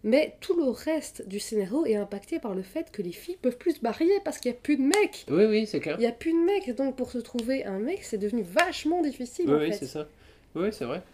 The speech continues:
Speaker 1: Un mec qui soit pas vieux et un mec qui soit, euh,
Speaker 2: En
Speaker 1: bah,
Speaker 2: bon
Speaker 1: en bonne
Speaker 2: état.
Speaker 1: santé. Donc, euh, c'est, c'est très impacté. Et c'est pour ça qu'on dirait que les fictions, euh,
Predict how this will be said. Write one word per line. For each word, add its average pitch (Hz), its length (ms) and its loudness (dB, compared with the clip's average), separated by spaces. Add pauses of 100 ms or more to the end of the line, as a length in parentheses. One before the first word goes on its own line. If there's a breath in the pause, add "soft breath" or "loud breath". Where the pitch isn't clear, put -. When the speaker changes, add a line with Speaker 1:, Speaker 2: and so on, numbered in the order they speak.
(200)
Speaker 1:
Un 226 100 2
mec 269 180 2
qui 247 140 -8
soit 214 200 -2
pas 190 120 -2
vieux 254 380 -2
et 254 100 -2
un 208 80 -2
mec 226 180 -2
qui - 140 -8
soit, 220 500 -4
euh, 170 220 -6
Speaker 2:
En - 60 -8
Speaker 1:
bah, - 80 -6
Speaker 2:
bon - 80 -4
Speaker 1:
en - 20 -4
bonne 180 60 -2
Speaker 2:
état. 170 160 -2
Speaker 1:
santé. 277 340 -4 (800 loud breath)
Donc, 185 340 -10
euh, 180 380 -2
c'est, 180 1120 -6
c'est - 220 -14
très 247 320 -6
impacté. 202 340 -6
Et 302 40 -2
c'est 240 120 -6
pour 208 160 -12
ça 339 120 -4
qu'on 247 300 -6
dirait 214 300 -2
que - 100 -10
les 214 60 2
fictions, 269 540 -4 (680 soft breath)
euh, 185 880 -6